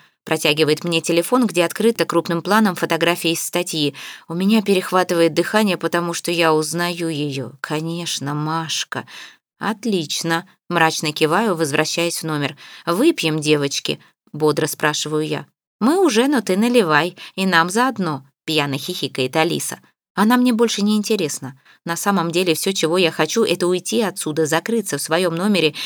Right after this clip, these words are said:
и напиваться до утра, читая статьи про урода, который женился на моей Машке. Не знаю, почему меня это так бесит. С одной стороны, я желаю ей счастья, но с другой чувствую себя преданным, забытым.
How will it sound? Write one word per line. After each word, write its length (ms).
и 100
напиваться 560
до 120
утра, 240
читая 360
статьи 380
про 200
урода, 400
который 360
женился 520
на 120
моей 420
Машке. 520
Не 180
знаю, 440
почему 520
меня 420
это 200
так 280
бесит. 520
С 120
одной 300
стороны, 420
я 180
желаю 400
ей 180
счастья, 480
но 120
с 80
другой 360
чувствую 400
себя 280
преданным, 640
забытым. 720